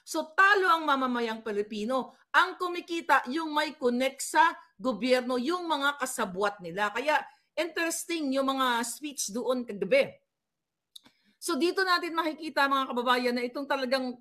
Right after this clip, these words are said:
ah, kuting na ito ay walang pakialam sa inyo. Walang pakialam at wala siyang, ah, well, ungrateful kay Inday Sara.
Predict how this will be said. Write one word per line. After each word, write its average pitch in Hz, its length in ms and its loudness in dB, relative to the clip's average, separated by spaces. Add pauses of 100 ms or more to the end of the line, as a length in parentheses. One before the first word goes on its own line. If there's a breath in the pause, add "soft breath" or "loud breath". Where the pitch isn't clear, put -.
(140)
ah, 233 560 2
kuting 339 400 -4
na 311 160 -6
ito 269 480 2 (320 loud breath)
ay 285 160 4
walang 277 640 2
pakialam 240 880 0
sa 233 240 -4
inyo. 196 480 -4 (380)
Walang 262 560 4
pakialam 302 760 4
at 285 300 4 (100)
wala 254 480 6
siyang, 339 680 4 (500)
ah, 240 640 6 (240)
well, 262 320 -2 (160)
ungrateful 262 800 -4 (800)
kay 269 240 0
Inday 233 300 0
Sara. 196 500 -6